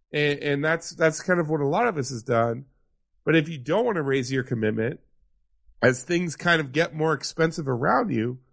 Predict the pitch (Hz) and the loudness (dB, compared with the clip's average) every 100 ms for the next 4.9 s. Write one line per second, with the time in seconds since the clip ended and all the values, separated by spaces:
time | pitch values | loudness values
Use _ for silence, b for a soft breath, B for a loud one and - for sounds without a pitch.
0 | _ - 135 156 - 254 247 156 127 151 | _ -4 -2 -2 -2 -2 0 0 0 -4
1 | 143 143 135 131 _ _ _ _ _ _ | -2 0 0 -4 _ _ _ _ _ _
2 | - 151 165 170 180 214 165 196 196 190 | -6 0 0 0 0 0 0 -2 -2 -2
3 | 175 165 175 160 139 165 - 190 185 165 | -2 -2 -2 2 2 0 -2 0 0 -2
4 | 175 170 160 143 - 156 143 151 139 | 0 0 0 -2 -2 -2 -2 -2 -4